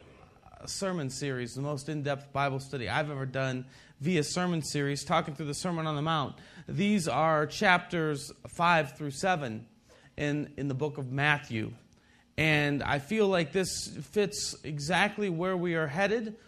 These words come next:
We want to be generous followers of Jesus. That's where we want to head as a church. And to get there, we want to build around four core principles. We want you to love God and connect with Him on the deepest levels. We want you to live in community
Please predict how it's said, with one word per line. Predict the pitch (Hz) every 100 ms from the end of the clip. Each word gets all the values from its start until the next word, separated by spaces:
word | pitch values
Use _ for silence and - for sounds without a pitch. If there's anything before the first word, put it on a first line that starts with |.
| _
We | 156
want | 170
to | 175
be | 160
generous | 139 180 196 185 160
followers | - 185 185 180 170 165 139
of | 143
Jesus. | 139 196 214 247 226
That's | 170 165 -
where | 160
we | 165 175
want | 175 175
to |
head | 165 226 170 135 - - -
as | 160 170 160
a |
church. | - 277 196 147 -
And | - 170 180
to | 156
get | 208 226
there, | 220 196
we | 214
want | 214
to | 165
build | 175 208 208
around | 190 185 175 175
four | - 214 208 208 196 185 - - _
core | - 208 196
principles. | 196 - 202 190 160 123 107 - - - -
We | 151
want | 190 190
you | 220
to | 196
love | 170 175 185 185 165
God | 165 175 160
and | 147 143
connect | 156 151 165 165
with | 165
Him | 170 170 156
on | - 156
the | 139
deepest | 139 185 156 175 -
levels. | 156 160 123 107 107 - - -
We | 147
want | 160 185 -
you | 196
to | 139 196
live | 160 156 202 208 160
in | 165 180
community | - 170 180 220 208 123 117 123